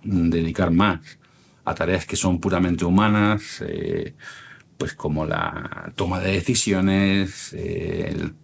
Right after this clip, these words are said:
trato, la relación con empleados y con, eh, equipos y con, eh, en fin, en el ámbito de las ventas, ¿no? Pues todavía hay muchísimo que hacer, ¿vale? Entonces, bueno,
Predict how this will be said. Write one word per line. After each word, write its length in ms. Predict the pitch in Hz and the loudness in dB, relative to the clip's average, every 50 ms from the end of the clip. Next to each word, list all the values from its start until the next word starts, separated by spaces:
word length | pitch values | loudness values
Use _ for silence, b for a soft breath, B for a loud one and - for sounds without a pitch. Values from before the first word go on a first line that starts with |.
| _ | _
trato, 600 | - - - 85 87 85 - 90 90 87 87 87 | -4 -2 -2 -2 -4 -2 0 0 2 2 2 2
la 160 | 87 87 85 | 2 0 0
relación 500 | 85 87 87 85 82 - - 92 87 87 | 0 -2 -2 -4 -4 -4 -2 -2 -2 0
con 160 | 85 85 85 85 | 0 -2 -2 0
empleados 880 | 87 87 78 78 80 85 87 87 85 87 85 85 87 87 85 - - - | 0 -2 0 0 0 0 0 0 0 0 0 0 0 -2 -2 -4 -4 -6
y 80 | 80 | -4
con, 500 | - - 82 80 80 78 78 78 78 - - b b b b b b b b b - | -2 -2 -2 -2 0 -2 -2 -4 -4 -6 -10 b b b b b b b b b -10
eh, 760 | - 82 78 78 76 76 76 73 76 - 71 69 69 71 - 78 | -6 -4 -4 -2 -2 -4 -4 -4 -4 -6 -6 -6 -6 -4 -4 -4
equipos 760 | 80 - 98 101 98 - 104 98 95 95 98 95 - - - | -2 2 2 2 4 4 4 4 4 4 2 2 2 0 0
y 80 | 92 82 | -2 -4
con, 640 | - - 85 82 80 80 80 78 76 76 76 69 67 | -2 -2 -2 0 0 0 0 -2 -2 -2 -2 -4 -4
eh, 320 | 69 69 73 71 71 71 | -6 -6 -6 -6 -6 -6
en 80 | 78 80 | -6 -2
fin, 220 | - 104 120 120 | 0 2 2 2
en 300 | 92 80 82 80 78 76 | 2 0 0 -2 -2 -2
el 80 | 73 76 | -2 -2
ámbito 340 | 80 85 85 80 76 - 85 | -2 0 0 0 0 0 0
de 80 | 85 | 0
las 160 | 80 80 80 87 | 0 0 2 2
ventas, 320 | 117 131 123 - 113 107 | 2 2 2 2 0 0
¿no? 80 | 113 101 | -2 -2
Pues 140 | 98 - | -4 -2
todavía 260 | - 90 82 85 92 95 | 0 0 0 2 4 4
hay 100 | 95 92 | 4 4
muchísimo 460 | 90 87 85 - 82 - 95 82 71 | 2 2 0 0 0 0 0 -2 -2
que 100 | - - | -4 -10
hacer, 200 | - - - - | -12 -14 -8 -4
¿vale? 180 | - 127 127 B B B B B B B B B B B B B B | -2 -2 -4 B B B B B B B B B B B B B B
Entonces, 220 | 113 104 143 156 | 4 6 6 6
bueno, 300 | 151 151 127 104 82 - | 6 6 4 2 0 -4